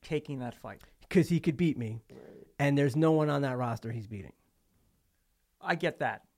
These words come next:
Speaker 2: That would be the benefit to him.
Speaker 1: To him.
Speaker 2: Also, it would be bigger because, again, I have a bigger following
Speaker 1: So,
Speaker 2: than anyone in
Speaker 1: so
Speaker 2: that
Speaker 1: we could
Speaker 2: roster who
Speaker 1: promote
Speaker 2: would
Speaker 1: it where
Speaker 2: fight
Speaker 1: this
Speaker 2: him.
Speaker 1: would be, make some money.
Speaker 2: Absolutely.
Speaker 1: Okay.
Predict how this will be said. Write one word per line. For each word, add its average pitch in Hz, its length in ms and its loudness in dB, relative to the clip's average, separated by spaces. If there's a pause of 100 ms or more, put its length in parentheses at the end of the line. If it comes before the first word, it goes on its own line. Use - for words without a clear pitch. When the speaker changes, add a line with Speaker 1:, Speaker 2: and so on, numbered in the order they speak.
(360)
Speaker 2:
That 165 260 4
would 170 120 4
be 170 120 6
the 160 80 2
benefit 156 400 2
to 143 60 0
him. 123 340 2 (140)
Speaker 1:
To 165 100 -2
him. 117 240 -6 (160)
Speaker 2:
Also, 151 640 4 (360)
it 147 100 2
would 147 180 2
be 143 300 4
bigger 143 480 2
because, 139 340 -2
again, 139 480 0 (400)
I 143 200 2
have 143 360 2
a 139 60 -2
bigger 139 300 0
following 143 520 2
Speaker 1:
So, 135 80 6
Speaker 2:
than 135 120 4
anyone 175 400 6
in 160 60 6
Speaker 1:
so 151 60 6
Speaker 2:
that 151 140 6
Speaker 1:
we 143 60 6
could 147 100 8
Speaker 2:
roster - 200 4
who - 60 8
Speaker 1:
promote 233 200 12
Speaker 2:
would 214 80 12
Speaker 1:
it 202 120 8
where 160 140 10
Speaker 2:
fight 131 80 8
Speaker 1:
this 127 160 6
Speaker 2:
him. 143 100 -2
Speaker 1:
would 165 80 -2
be, 185 240 0
make 175 180 -4
some 160 160 -6
money. 117 220 -6 (300)
Speaker 2:
Absolutely. 151 460 -6 (140)
Speaker 1:
Okay. 127 180 -14